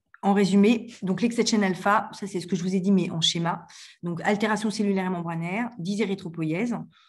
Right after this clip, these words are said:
donc, qui induisent, euh, d'une part des anomalies squelettiques avec, euh, des déformations et une ostéopénie parce qu'en fait, l'os, il est, euh, il est occupé par de la masse, euh, hématopoïétique, euh, et, et pas tellement, euh, du, du calcium, euh, du phosphore, ce qu'il constitue.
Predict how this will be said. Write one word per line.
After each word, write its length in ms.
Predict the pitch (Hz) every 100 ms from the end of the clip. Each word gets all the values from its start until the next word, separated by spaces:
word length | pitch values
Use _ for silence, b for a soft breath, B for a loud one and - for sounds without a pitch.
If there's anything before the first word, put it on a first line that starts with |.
| b
donc, 360 | 175 180 170 170
qui 180 | - 208
induisent, 460 | 202 196 208 180 - -
euh, 300 | 170 165 160
d'une 240 | 196 214
part 200 | 226 214
des 140 | 196
anomalies 340 | 180 175 175 175
squelettiques 640 | - 196 170 240 233 - -
avec, 360 | 170 165 165 170
euh, 360 | 165 160 147
des 140 | 151 156
déformations 680 | 165 170 175 165 - 190 - B B B -
et 100 | 208
une 120 | 202
ostéopénie 440 | 202 208 214 220
parce 160 | 233 196
qu'en 120 | 196
fait, 260 | 196 202 180
l'os, 400 | 196 196 202 -
il 240 | 185 170
est, 240 | 175 190 185
euh, 200 | 160 156 156 B
il 120 | 165 170
est 80 |
occupé 400 | 190 202 208 196
par 200 | 208 175
de 80 | 165
la 100 | 170
masse, 380 | 165 180 180 -
euh, 440 | - 170 160 156 147
hématopoïétique, 880 | 180 175 170 165 175 170 170 208 - B B -
euh, 340 | 175 160 160 160
et, 300 | 175 165 170
et 60 | 175
pas 140 | 185
tellement, 520 | 185 190 190 190 190
euh, 380 | 170 160 156 151
du, 200 | 151 165
du 160 | 156 151
calcium, 600 | 165 160 - 185 185 -
euh, 160 | 160 151
du 120 | 156
phosphore, 300 | 170 165 175
ce 60 |
qu'il 160 | - 170
constitue. 540 | 175 170 160 160 240